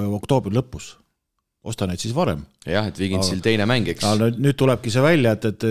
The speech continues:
Speaker 1: mi-, millest need hädad hakkavad kõik kuhjuma, eks ju. Sa ostad kõigepealt vähe mehi, siis osad saavad ülekoormuse, saavad vigastada. Noh, praegu täpselt ju see seis ongi. Siis ostad uusi suvalisi mehi,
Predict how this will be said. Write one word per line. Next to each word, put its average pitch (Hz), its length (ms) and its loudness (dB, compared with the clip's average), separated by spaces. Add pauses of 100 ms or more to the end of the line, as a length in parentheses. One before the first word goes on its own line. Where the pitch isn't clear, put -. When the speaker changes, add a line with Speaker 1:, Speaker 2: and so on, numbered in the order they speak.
Speaker 1:
mi-, 120 480 -2
millest 123 320 2
need 117 120 2
hädad 110 240 2
hakkavad 104 240 -6
kõik 123 120 -4
kuhjuma, 92 440 -2
eks - 160 -10
ju. 76 40 -10 (160)
Sa 117 120 -2
ostad 117 200 0
kõigepealt 107 360 2
vähe 110 240 2
mehi, 135 260 0 (640)
siis 135 320 2
osad 127 560 -2
saavad 110 240 0
ülekoormuse, 113 560 0
saavad 101 320 -4
vigastada. 123 540 -2 (260)
Noh, 117 160 -2
praegu 117 320 2
täpselt 127 340 -2
ju 117 220 -2
see 127 160 0
seis 135 240 2
ongi. 92 240 -2 (320)
Siis 139 180 2
ostad 127 300 2
uusi 139 340 6
suvalisi 160 540 4
mehi, 156 240 4